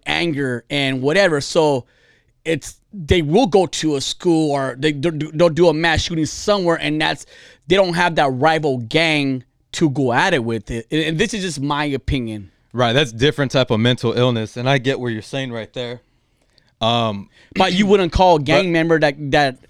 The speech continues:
Speaker 1: I mean, you called it right now, but a lot of
Speaker 2: It,
Speaker 1: people,
Speaker 2: it, it, it is
Speaker 1: we don't get
Speaker 2: somewhat of a,
Speaker 1: labeled
Speaker 2: a, a mental illness, but at the same time, it's, it's a game, bro. Gang bangers gang bang against other gang members. I don't see no,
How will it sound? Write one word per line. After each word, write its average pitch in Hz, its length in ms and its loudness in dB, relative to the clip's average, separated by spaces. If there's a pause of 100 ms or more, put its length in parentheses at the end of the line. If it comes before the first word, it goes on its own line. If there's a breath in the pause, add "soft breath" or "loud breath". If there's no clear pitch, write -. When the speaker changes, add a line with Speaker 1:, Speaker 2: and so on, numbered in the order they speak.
(140 soft breath)
Speaker 1:
I 185 80 0
mean, 175 160 0
you 240 140 4
called 160 260 2
it 135 40 -2
right 131 160 2
now, 170 140 2
but 147 200 2
a - 20 -2
lot 165 140 2
of 185 60 -2
Speaker 2:
It, - 40 0
Speaker 1:
people, 165 160 4 (160)
Speaker 2:
it, 185 140 4
it, 202 200 4
it 180 120 0
is 196 220 2
Speaker 1:
we 202 80 4
don't 233 80 6
get 214 100 4
Speaker 2:
somewhat 196 260 6
of 190 60 2
a, - 20 6
Speaker 1:
labeled 170 240 2
Speaker 2:
a, 120 380 0
a 113 60 -2
mental 131 340 -2
illness, 156 340 0
but 131 120 -4
at 123 120 0
the 120 60 -10
same 139 240 -4
time, 147 220 -4
it's, 123 160 -4
it's - 180 -8
a - 40 -4
game, 123 380 -4
bro. 143 320 0 (240 soft breath)
Gang 139 220 0
bangers 156 360 0
gang 143 240 0
bang 143 220 0
against 127 300 -4
other 131 240 -2
gang 139 360 -2
members. 104 420 -2 (360 soft breath)
I 135 120 0
don't 175 140 2
see 180 220 -2
no, 165 340 2